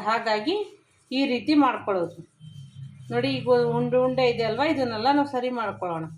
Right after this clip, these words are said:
ಈ ರೀತಿ ನೋಡಿ, ಚೆನ್ನಾಗಿ ಜರಡಿ, ಅಂದ್ರೆ ತುಪ್ಪ ಹಚ್ಚಿ ಜರಡಿ ಮಾಡ್ಕೊಂಡಿದೀವಿ.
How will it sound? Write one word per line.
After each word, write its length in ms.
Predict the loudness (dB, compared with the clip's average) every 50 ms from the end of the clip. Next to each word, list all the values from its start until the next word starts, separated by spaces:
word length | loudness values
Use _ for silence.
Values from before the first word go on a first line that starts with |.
| -20 -20 _ _ _ _ _ _ _ _ -8
ಈ 100 | -6 -4 -4 -2
ರೀತಿ 200 | -2 -2 -2 0 0
ನೋಡಿ, 160 | 0 2 0 0 0 0 -2
ಚೆನ್ನಾಗಿ 340 | -2 0 2 0 0 0 2 2
ಜರಡಿ, 320 | 2 4 2 2 2 2 2 2 2 2 2
ಅಂದ್ರೆ 180 | 0 0 -2 -2 -2
ತುಪ್ಪ 180 | -4 -2 2 4 4 4 4
ಹಚ್ಚಿ 340 | 0 -4 -6 -2 0 0 0 -2 -4 -10 _ _ _ -8 -8 -8 -10 -14 -20 _ _ 2
ಜರಡಿ 240 | 2 4 4 4 4 2 2
ಮಾಡ್ಕೊಂಡಿದೀವಿ. 600 | 2 0 0 -2 -4 -4 -4 -8 -4 -2 0